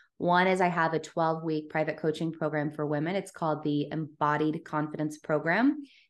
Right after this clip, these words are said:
And that's where you work with me one-on-one. I also have an online,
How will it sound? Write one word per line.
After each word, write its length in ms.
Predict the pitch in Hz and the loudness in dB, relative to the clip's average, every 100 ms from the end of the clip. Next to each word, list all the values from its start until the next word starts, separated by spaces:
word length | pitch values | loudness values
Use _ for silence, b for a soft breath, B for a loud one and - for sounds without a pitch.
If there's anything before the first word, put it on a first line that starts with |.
| - | -8
And 260 | 165 160 156 | -2 0 2
that's 220 | 151 - | 0 -2
where 120 | 160 | -2
you 160 | 156 151 | 0 0
work 240 | 151 151 | 0 -2
with 160 | 160 160 | -4 -2
me 180 | 151 | 0
one-on-one. 800 | 147 151 151 151 147 143 147 202 220 b b b b | 0 0 0 -2 -2 -2 -2 -4 -6 b b b b
I 200 | 151 156 | 0 2
also 440 | - 160 165 170 175 | 4 2 2 2 0
have 320 | 165 156 147 | 0 -4 -2
an 100 | 151 | -2
online, 840 | - 147 151 147 143 143 143 147 | 0 2 2 2 0 0 -2 -4